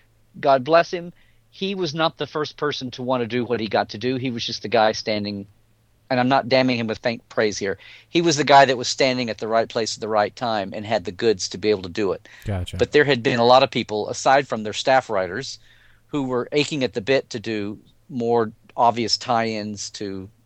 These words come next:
Speaker 1: you know, the Kirk era, and they just didn't, weren't allowed to do that quite. So anyway, here's a, here's a, in the Zinda year, there was a, uh, a pirate, but in fact, it's the pirate bunch that Archer,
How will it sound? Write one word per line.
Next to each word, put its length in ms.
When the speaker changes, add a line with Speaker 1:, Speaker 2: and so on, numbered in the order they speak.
Speaker 1:
you 80
know, 160
the 80
Kirk 300
era, 280
and 460
they 260
just 280
didn't, 420
weren't 240
allowed 400
to 80
do 320
that 260
quite. 400
So 300
anyway, 200
here's 180
a, 40
here's 200
a, 140
in 100
the 60
Zinda 340
year, 240
there 160
was 180
a, 240
uh, 580
a 80
pirate, 420
but 100
in 60
fact, 240
it's 120
the 60
pirate 420
bunch 400
that 320
Archer, 540